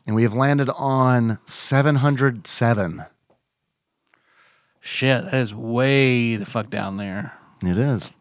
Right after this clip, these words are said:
Speaker 2: A new one?
Speaker 1: We have not done this one. It is,
Speaker 2: Huh.
Speaker 1: it is not Wizardry five.
Speaker 2: Seven oh seven. Was it a Ys game?
Speaker 1: It is
Speaker 2: Like
Speaker 1: a
Speaker 2: Y, Y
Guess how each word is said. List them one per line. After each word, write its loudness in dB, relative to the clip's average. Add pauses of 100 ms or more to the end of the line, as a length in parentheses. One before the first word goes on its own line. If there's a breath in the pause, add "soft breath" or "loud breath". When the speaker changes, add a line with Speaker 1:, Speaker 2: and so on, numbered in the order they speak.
(320)
Speaker 2:
A -8
new 4
one? 4 (680)
Speaker 1:
We -6
have -4
not -2
done 0
this -4
one. -8 (960 soft breath)
It 0
is, 2
Speaker 2:
Huh. 2
Speaker 1:
it 2
is 2
not 2
Wizardry 2
five. -4 (460 soft breath)
Speaker 2:
Seven -2 (180)
oh 0 (260 loud breath)
seven. -6 (2250 loud breath)
Was 0
it -6
a -2 (520)
Ys -2
game? -4 (960 soft breath)
Speaker 1:
It -2
is 0
Speaker 2:
Like -4
Speaker 1:
a -6
Speaker 2:
Y, 2
Y 0